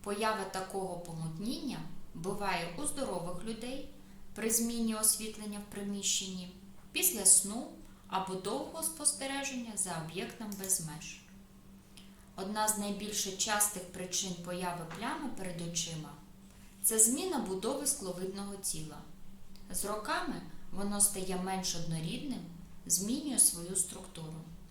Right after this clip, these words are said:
Якщо ви страждаєте короткозорістю, подовжена форма ока може привести до відшарування скловидного тіла від сітківки і зорового нерва. Тоді плаваюче помутніння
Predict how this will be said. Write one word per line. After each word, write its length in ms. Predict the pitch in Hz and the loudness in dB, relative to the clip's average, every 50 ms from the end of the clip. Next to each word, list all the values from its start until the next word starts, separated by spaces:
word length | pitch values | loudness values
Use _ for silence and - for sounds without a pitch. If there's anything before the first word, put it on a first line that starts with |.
| - - - - - - - - - - - - - 185 | -16 -18 -18 -18 -18 -20 -18 -18 -18 -18 -16 -10 -6 -2
Якщо 280 | 190 196 - 220 220 | 2 4 4 4 4
ви 100 | 214 214 | 4 4
страждаєте 680 | 208 - - 202 202 202 - - 196 190 190 180 180 180 | 4 4 4 4 0 0 0 0 0 0 0 0 -2 -4
короткозорістю, 1080 | 180 175 175 175 175 175 175 175 175 165 165 - 233 285 302 302 277 - - - - 160 156 165 170 - - - - - - - - - - | -6 -4 -4 -4 -4 -4 -4 -4 -4 -2 -2 0 0 0 0 2 2 2 2 0 -2 -4 -4 -4 -4 -2 -2 -4 -4 -6 -6 -8 -8 -6 -4
подовжена 580 | 226 233 233 349 381 381 339 294 254 220 214 208 - 214 | -4 0 2 4 4 4 4 4 2 2 2 0 0 -2
форма 400 | 208 202 196 185 185 180 - - | -2 -2 -2 -2 -4 -4 -4 -4
ока 360 | - - 269 - - 262 254 - - - - - - - | -4 -4 -4 -4 -6 -8 -10 -10 -12 -14 -18 -18 -14 -8
може 280 | - 202 214 214 208 202 | -4 0 2 2 2 0
привести 600 | 202 - 220 202 190 190 190 190 185 - - 170 | 0 -2 -2 -2 0 2 4 6 6 6 4 2
до 140 | 165 170 185 | -4 -2 -2
відшарування 840 | 170 170 165 165 165 - - 175 170 165 165 170 170 165 165 160 165 | -2 -2 -2 -2 0 0 0 0 -2 -2 -2 0 0 0 0 2 4
скловидного 720 | 165 - - 170 170 165 160 165 160 165 160 156 151 151 151 147 | 4 2 2 0 -4 -4 -4 -4 -2 -2 -4 -6 -6 -8 -8 -4
тіла 320 | - - 240 277 294 311 302 | -4 -2 -2 -2 -2 -2 -2
від 220 | 277 294 294 - | -2 0 4 4
сітківки 640 | - 277 269 - - - 262 262 262 262 - 247 240 240 - - - - - | 4 4 2 -4 -8 -6 -6 -6 -6 -8 -10 -12 -12 -12 -14 -16 -16 -14 -8
і 120 | - 233 277 | 0 4 4
зорового 580 | - 294 262 208 - 170 175 180 185 185 185 | 6 6 4 0 -2 -2 -2 -2 -4 -4 -4
нерва. 440 | 185 175 165 165 156 160 156 - - - - - - - - - - - - - - - - | -6 -6 -4 -4 -6 -6 -8 -8 -10 -14 -16 -16 -18 -18 -18 -18 -18 -18 -18 -18 -18 -14 -8
Тоді 300 | - 202 202 - 208 214 | -4 -2 0 0 0 0
плаваюче 640 | 202 - 208 208 196 190 190 180 175 175 175 180 180 | 0 -2 -2 0 0 2 2 0 -2 -2 -2 -4 -4
помутніння 840 | - - - 175 175 180 185 - - 240 269 339 381 370 294 196 | -4 -6 -8 -6 -6 -6 -6 -4 -2 -2 -2 0 -2 -2 -4 -4